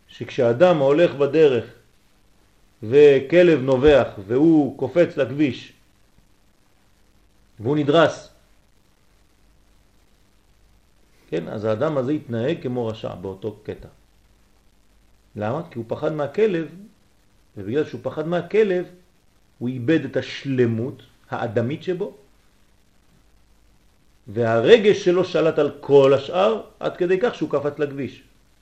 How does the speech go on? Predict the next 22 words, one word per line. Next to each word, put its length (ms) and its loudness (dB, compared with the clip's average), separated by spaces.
זאת 120 -12
אומרת, 220 -2
הוא, 260 -6
אין 120 4
לו 120 4
כבר 160 8
היגיון, 580 4
אין 120 2
לו 100 6
כבר 180 6
שכל 440 0
באותו 420 0
רגע, 300 4
באותו 560 2
קטע, 340 2
עד 100 -12
כדי 200 -2
כך 160 0
שהוא 160 -8
נדרס, 320 -2
חס 180 -4
ושלום. 320 -14